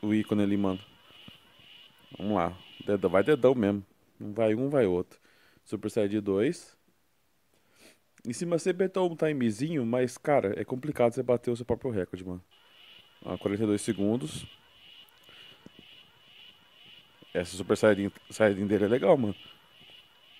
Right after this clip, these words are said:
Ó, cansei com o dedo, agora vai com o dedão. Nossa, Super Saiyajin Rage, galera.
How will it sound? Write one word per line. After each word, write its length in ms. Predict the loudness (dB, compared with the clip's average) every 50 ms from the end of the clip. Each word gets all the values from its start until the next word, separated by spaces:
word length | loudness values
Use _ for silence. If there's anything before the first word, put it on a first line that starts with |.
| -20 -20 -20 _ _ _ _ -20 -20 -20 -20 -20 -20 _ _ -20 _ -20 -20 -20 -20 -20 -18
Ó, 160 | -14 -14 -14 -14 -10
cansei 320 | -10 -10 -10 -4 -2 -2 -2
com 140 | -2 -6
o 20 | -4
dedo, 320 | 0 2 4 4 4 2
agora 140 | 2 2 2
vai 80 | 0 0
com 60 | 2
o 40 | 2
dedão. 340 | 2 2 4 0 0 0 -8 -16 -20 -20 -20 -20 -20 _ _ _ -20 -20 -20 -20 -20 -20 -20 _ _ _ _ -20 -20 -20 -20 -20 _ _ _ _ _ _ _ _ _ _ -12
Nossa, 360 | -10 -10 -10 -10 -12 -18 -16
Super 240 | -16 -16 -8 -8 -2
Saiyajin 320 | 2 2 2 2 0 -2 0
Rage, 320 | 2 2 2 0 -2 -2
galera. 340 | -2 0 0 0 -2 -4